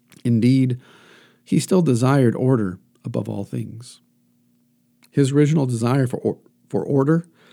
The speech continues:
had really envisaged the good estate, especially physical well-being of his subjects.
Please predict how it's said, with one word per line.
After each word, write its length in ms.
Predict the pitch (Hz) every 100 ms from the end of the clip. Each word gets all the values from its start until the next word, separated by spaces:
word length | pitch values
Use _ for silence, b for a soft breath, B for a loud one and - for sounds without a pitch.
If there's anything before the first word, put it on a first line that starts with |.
| b b b b _
had 120 | 127
really 200 | 127 160
envisaged 680 | 120 107 127 117 113 - - 180
the 140 | 123
good 220 | 107 123
estate, 560 | 127 - - 113 - - _ _ _ _ _ _
especially 380 | - 131 123 190
physical 420 | - 117 131 110
well-being 540 | 107 110 104 147 135 -
of 140 | 113
his 120 | 120
subjects. 640 | - 180 196 131 - -